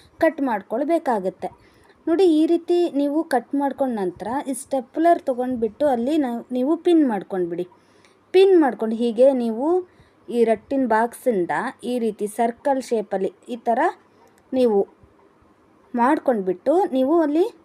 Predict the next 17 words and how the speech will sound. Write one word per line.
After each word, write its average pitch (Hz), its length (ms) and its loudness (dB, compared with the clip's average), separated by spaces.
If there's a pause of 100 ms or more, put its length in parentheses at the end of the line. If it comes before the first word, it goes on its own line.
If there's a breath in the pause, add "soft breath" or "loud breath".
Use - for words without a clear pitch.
(500)
ಪಿನ್ 330 260 6
ಮಾಡ್ಕೊಳ್ಬೇಕಾಗತ್ತೆ. 226 1300 -2 (100)
ಸ್ವಲ್ಪ 359 320 2 (100)
ದೊಡ್ಡದಾಗಿದ್ದರೆ 254 880 2
ಇನ್ನೂ 254 320 0
ಕೂಡ 226 220 0 (480)
ಒಳ್ಳೆಯದು. 214 760 2 (640 soft breath)
ನೋಡಿ, 359 260 4
ನಾನು 302 340 0
ಈ 311 160 2
ರೀತಿ, 311 460 -2
ಆ, 226 440 -2
ರಟ್ಟಿನ 247 460 0
ಪೀಸನ್ನು 269 680 -4
ಈಗ 254 260 -4 (640 loud breath)
ಅದನ್ನು 277 260 2
ಹೀಗೆ 240 600 2